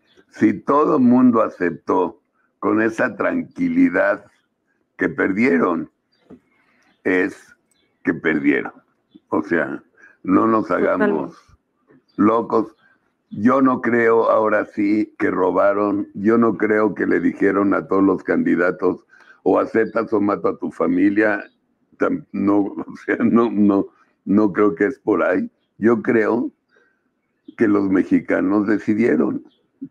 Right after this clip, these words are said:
Speaker 1: y decidieron lo que les conviene, y que nosotros en Atypical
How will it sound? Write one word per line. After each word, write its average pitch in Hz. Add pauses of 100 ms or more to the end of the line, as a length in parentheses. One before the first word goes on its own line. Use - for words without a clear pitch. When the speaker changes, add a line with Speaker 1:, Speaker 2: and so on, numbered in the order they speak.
(240)
Speaker 1:
y 87
decidieron 95 (540)
lo 92
que 85
les 82
conviene, 104 (680)
y 92
que 98
nosotros 104
en 101
Atypical 101